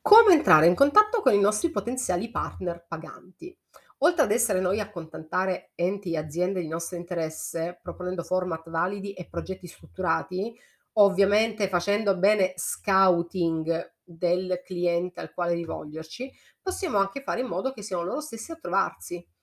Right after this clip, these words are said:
a trovarci, scusatemi. Questo vale soprattutto, per esempio, per le web agency che fanno periodicamente scouting online dei content creator e dei blogger più adatti ai loro clienti.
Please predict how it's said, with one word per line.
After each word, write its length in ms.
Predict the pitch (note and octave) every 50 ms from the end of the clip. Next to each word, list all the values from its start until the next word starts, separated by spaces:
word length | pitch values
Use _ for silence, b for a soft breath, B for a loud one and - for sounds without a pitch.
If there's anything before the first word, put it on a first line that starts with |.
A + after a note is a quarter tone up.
| _ _
a 80 | - F3+
trovarci, 560 | - - F#3 F3+ D#3+ - - - - F3 E3 D#3+
scusatemi. 600 | - - E3+ E3 D#3+ - - D#3 E3 E3+ G3 b b b b b b b b _
Questo 260 | - D#4+ D#4+ - E4
vale 180 | C#4+ B3 A#3
soprattutto, 500 | A3+ - G#3 G#3 G3+ G#3 - G#3 G#3 -
per 100 | G#3 G3
esempio, 240 | F#3 F#3 F3+ G3+ G#3
per 120 | G3 F#3+ F3+
le 60 | F3
web 260 | E3 E3+ F3 E3+ D#3+
agency 600 | E3 E3 E3 D#3+ E3 D#3+ D#3 - - F3 F3 - -
che 220 | - F#3+ F3+ E3+ -
fanno 240 | - G3 F#3 F3
periodicamente 720 | E3 F3 E3 E3 E3+ E3 D#3 F3+ F3 F#3 F#3 F#3 F#3 - E3
scouting 680 | - - - - G3 F#3 F3+ F3 E3+ - E3+ E3 E3
online 840 | F3 F#3 G3+ G#3 G3+ F3+ E3 E3 E3 E3 E3+ F3+ F#3+ G3+ G#3+ A3 G#3+ B B B B
dei 160 | - F3+ F#3+
content 420 | F#3+ - G3+ G3+ G3 G3+ F#3+ F#3+ -
creator 520 | - G#3 G#3+ G3+ F#3 F3 - E3+ D#3+ E3+
e 60 | F3
dei 140 | E3+ F#3 F3
blogger 440 | F#3+ F3+ E3+ E3 E3 E3 F3+ F3 -
più 120 | - -
adatti 480 | F3 E3+ D#3+ D#3 - _ _ - F#3+ G3 -
ai 160 | - F#3+ F#3
loro 260 | E3+ D#3+ D#3 D#3 F3 E3+
clienti. 760 | E3+ F3+ F#3 F3+ F3 E3 D#3+ E3 E3 E3 - F3 E3+ F3 F3